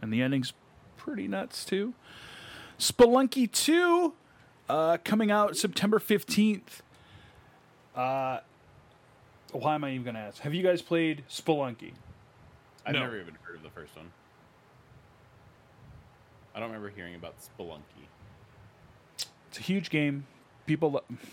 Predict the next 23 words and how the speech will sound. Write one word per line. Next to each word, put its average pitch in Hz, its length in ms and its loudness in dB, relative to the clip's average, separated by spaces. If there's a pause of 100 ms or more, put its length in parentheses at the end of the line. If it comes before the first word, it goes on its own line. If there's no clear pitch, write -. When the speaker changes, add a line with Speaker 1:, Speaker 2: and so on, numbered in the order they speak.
(580)
Speaker 1:
people 156 280 -4
love 127 200 -2
Spelunky. 101 640 -8 (520)
Randomly 135 580 -2
generated, 113 920 -8 (240)
uh, 98 440 -10 (120)
dungeons. 113 720 -8 (560)
You're 110 80 -12
looking 101 200 -14
for - 120 -16
treasure. 120 580 0
This 123 240 -2
adds 120 360 -2
more 110 160 -2
characters 135 640 -2
to 123 180 -2
it. 113 160 -6 (160)
You're 98 160 -10
rescuing 101 500 -6
people. 98 480 -10 (680)
Uh, 107 240 -2
some 123 160 -4
Control 165 920 4